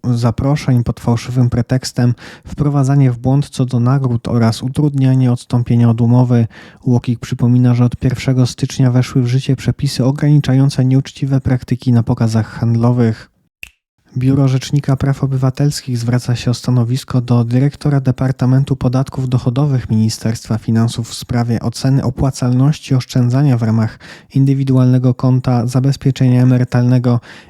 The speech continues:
ize. Rzecznik podnosi, że opłacalność i atrakcyjność tej firmy oszczędzania znacznie spadła po wprowadzeniu programu Polski Ład i niskie podatki.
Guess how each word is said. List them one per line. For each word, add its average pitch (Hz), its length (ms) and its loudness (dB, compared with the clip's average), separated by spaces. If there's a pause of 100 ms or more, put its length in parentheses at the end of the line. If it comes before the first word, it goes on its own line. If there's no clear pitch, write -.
ize. 135 420 0 (320)
Rzecznik 117 440 -2
podnosi, 123 600 0
że 123 160 2
opłacalność 143 760 0
i 139 40 4
atrakcyjność 139 840 0
tej 131 160 0
firmy 156 340 2
oszczędzania 120 580 0
znacznie 123 420 -2
spadła 127 420 0
po 135 140 -2
wprowadzeniu 135 640 -2
programu 123 540 2 (340)
Polski 127 380 -2
Ład 120 260 0
i 120 60 0
niskie 120 380 -2
podatki. 117 640 0